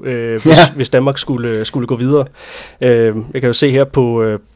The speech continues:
Speaker 1: på, på et odds, jeg har fundet, at, øh, at det gav, at det gav fire gange pengene igen, hvis, øh, Danmark vandt, så er vi måske ikke helt op i det, man kan kalde sensationskategori, øh, sådan set med, med, med oddset-briller. Der skal vi nok have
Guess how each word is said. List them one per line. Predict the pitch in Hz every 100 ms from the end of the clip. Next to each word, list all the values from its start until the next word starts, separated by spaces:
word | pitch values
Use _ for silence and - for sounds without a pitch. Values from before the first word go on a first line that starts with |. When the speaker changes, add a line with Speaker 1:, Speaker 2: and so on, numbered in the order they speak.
| _
Speaker 1:
på, | 127 113 107
på | 123
et | 113
odds, | 123 - - 139
jeg | 117
har | 110
fundet, | 127 123 135
at, | 123 -
øh, | 117 110 -
at | -
det | 120 -
gav, | 110 110 110 107 _ _ - - - _
at | 120
det | 131
gav | 117 113
fire | 175 175
gange | 139
pengene | 135 135 147
igen, | 123 131 -
hvis, | 123 127
øh, | 113 120
Danmark | 127 139 - - 131
vandt, | 123 -
så | 123
er |
vi | 120
måske | 113 143
ikke | 143
helt | 131 156 143 -
op | 131 135 -
i | 143 120 -
det, | 139
man | 135
kan |
kalde | 123 117
sensationskategori, | - 123 131 147 139 - - 120 131 131 123 -
øh, | 131 123 113 113 110 110 - - - -
sådan | - 120 120
set | 107 - 135 131
med, | 127 113 110 - -
med, | 123 110 -
med | 123
oddset-briller. | 123 135 139 117 110
Der | 117
skal | 127
vi |
nok | 117 117
have | 123